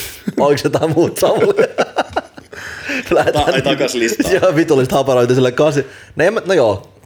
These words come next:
Speaker 1: ko-, toisaalta mitä nyt niinku liikaa saivartelee. Varmaan kahdeksankymmentä, kahdeksankymmentäyksi tuli Alphaville, toi biisi ja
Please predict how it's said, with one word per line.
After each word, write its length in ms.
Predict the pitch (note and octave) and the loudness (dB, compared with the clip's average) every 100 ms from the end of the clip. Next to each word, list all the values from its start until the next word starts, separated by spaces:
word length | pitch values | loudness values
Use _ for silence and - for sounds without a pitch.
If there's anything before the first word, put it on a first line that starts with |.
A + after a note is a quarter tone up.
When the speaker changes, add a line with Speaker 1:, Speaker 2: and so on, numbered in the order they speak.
| - | -10
Speaker 1:
ko-, 120 | - - - - | -10 -20 -12 -2
toisaalta 380 | A#3 E3 F3+ | 0 0 -4
mitä 180 | G#3+ G#3+ | -6 -6
nyt 200 | E3 F#3+ | -6 -8
niinku 340 | G2 D#2+ C3+ C3 | -12 -10 -4 0
liikaa 340 | A2+ F#2+ G2+ | 0 -2 -4
saivartelee. 600 | G2+ F#2 F#2 - - A2 - _ - - _ - | -2 -2 -4 -8 -12 -12 -16 _ -20 -20 _ -6
Varmaan 240 | B2+ C3 | -2 -2
kahdeksankymmentä, 440 | C3+ C3+ A#2 A2 | -2 -2 -4 -6
kahdeksankymmentäyksi 440 | - A2+ A2 A2 - | -4 -4 -4 -6 -8
tuli 160 | A2+ | -6
Alphaville, 480 | G2+ G2+ - F#2+ G2 G#2+ _ - | -6 -6 -8 -10 -10 -12 _ -8
toi 140 | A2 | -8
biisi 300 | G2 - - | -6 -10 -10
ja 120 | - | -12